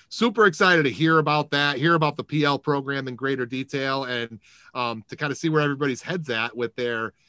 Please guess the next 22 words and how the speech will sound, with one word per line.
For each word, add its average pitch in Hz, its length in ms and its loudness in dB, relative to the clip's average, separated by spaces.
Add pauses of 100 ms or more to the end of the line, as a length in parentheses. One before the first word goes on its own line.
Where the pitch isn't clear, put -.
(260)
big 131 200 -8
quarter 131 320 -6
three 113 220 -8
projects, 113 580 -8
which - 140 -16
are 95 60 -12
coming 95 340 -12
up, 87 160 -12
which 98 140 -16
we'll 92 80 -14
get 101 120 -12
into 98 300 -10
as 98 160 -10
we 95 60 -12
get 101 160 -12
going 101 240 -10
with 98 80 -12
the 104 100 -8
episode. 95 480 -10 (300)
But 208 240 2
to 185 80 2
start, 277 500 4